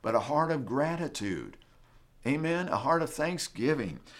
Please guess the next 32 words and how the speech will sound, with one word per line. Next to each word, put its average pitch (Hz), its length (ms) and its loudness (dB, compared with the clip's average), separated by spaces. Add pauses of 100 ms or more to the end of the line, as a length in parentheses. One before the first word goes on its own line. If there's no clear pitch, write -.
(160)
You 139 100 2
know, 170 280 6
the 123 100 2
world, 165 320 4
there's 107 180 0
so 160 120 -2
many 160 220 -2
people 135 340 0
that 92 180 -2
complain 139 720 -2
and 92 160 -4
gripe 131 360 4
and, 98 180 -6 (300)
and, 101 280 -2
and 101 160 -6
things 139 320 -2
all 135 300 4
the 127 120 -2
time. 107 440 -4 (220)
You 165 100 -2
know, 185 200 6
and, 107 120 2 (240)
and, 120 300 -2
and 104 260 -2
I 117 100 2
think 156 220 -2
it 107 80 -6
was 104 160 -4
over 110 280 0
in 85 200 -4 (760)
Psalm 120 320 6
seventy-eight 110 720 2